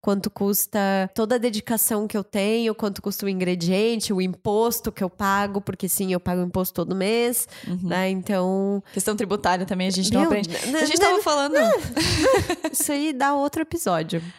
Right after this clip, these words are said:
Speaker 2: A gente tava falando sobre, sobre questão de educação financeira, né? E acho que, é, cabe a gente dizer que é tudo um bolo, né? Tá tudo no mesmo bolo. A gente ter educação financeira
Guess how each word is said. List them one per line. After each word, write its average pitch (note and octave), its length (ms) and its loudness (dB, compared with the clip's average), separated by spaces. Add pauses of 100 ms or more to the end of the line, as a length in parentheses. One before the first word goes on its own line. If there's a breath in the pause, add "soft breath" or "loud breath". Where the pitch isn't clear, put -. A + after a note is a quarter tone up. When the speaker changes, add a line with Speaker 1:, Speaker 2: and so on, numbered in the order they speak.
(180 loud breath)
Speaker 2:
A A3 100 0
gente A#3 200 0
tava A#3 200 0
falando A3 300 0
sobre, G#3 680 0
sobre F#3 960 -2 (160)
questão F#3+ 600 0
de F#3 220 0
educação G3 580 0
financeira, G3 600 -2
né? A#3 160 -2 (440 loud breath)
E G3+ 120 0
acho G3 220 2
que, A3 280 -2
é, F#3 240 0
cabe G#3 280 0
a B3+ 40 2
gente A#3 360 0
dizer F#3+ 480 -2
que - 160 -4
é G#3+ 60 0
tudo D#4 360 -2
um D#4 100 0
bolo, F3+ 340 0 (300)
né? G3+ 260 0
Tá A3 140 -4
tudo D#4+ 320 -2
no E4 80 2
mesmo C#4 320 0
bolo. F#3 360 -2
A - 80 0
gente G3+ 200 0
ter B3 180 0
educação A3+ 380 -2
financeira F#3 600 -2